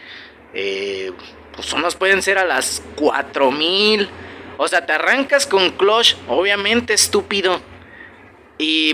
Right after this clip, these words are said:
metes segunda cuando ya tienes unas cinco mil, tal vez seis mil vueltas, algo así por el estilo.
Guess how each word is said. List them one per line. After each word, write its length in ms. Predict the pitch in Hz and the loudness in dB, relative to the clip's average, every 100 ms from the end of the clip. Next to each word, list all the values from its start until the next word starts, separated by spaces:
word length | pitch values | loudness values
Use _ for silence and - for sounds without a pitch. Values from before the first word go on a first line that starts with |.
| 151 | 0
metes 320 | 160 160 202 | -4 -2 -2
segunda 720 | 190 208 190 208 208 214 214 - | 2 2 2 0 2 2 0 -2
cuando 280 | 147 143 135 | -4 0 2
ya 140 | 139 | 0
tienes 280 | 143 180 175 | 0 0 0
unas 220 | 185 180 | 0 0
cinco 400 | - 151 127 131 | 0 -2 -2 -2
mil, 500 | 135 151 180 190 190 | -2 -4 -2 0 -2
tal 160 | 180 160 | -2 -2
vez 140 | 156 | -2
seis 200 | 156 139 | -2 -4
mil 220 | 151 151 | -6 -8
vueltas, 720 | 139 139 165 180 175 165 151 123 | -8 -2 0 0 -2 -4 -2 -4
algo 380 | 127 127 143 | -4 -2 0
así 360 | 135 - 156 185 | 0 -2 -2 -2
por 220 | 185 147 | 0 -2
el 140 | 120 113 | 0 -2
estilo. 640 | 107 - 160 185 185 170 | -4 -4 -2 0 0 -2